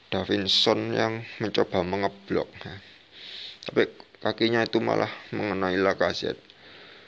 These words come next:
Nah, ini memang just lima puluh lima puluh.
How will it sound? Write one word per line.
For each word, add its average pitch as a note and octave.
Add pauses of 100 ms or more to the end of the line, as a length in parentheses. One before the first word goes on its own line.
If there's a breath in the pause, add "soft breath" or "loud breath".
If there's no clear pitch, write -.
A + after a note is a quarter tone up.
(280 loud breath)
Nah, E2+
ini F#2+
memang A#2 (920 loud breath)
just G#2
lima G#2
puluh G#2
lima G#2
puluh. F#2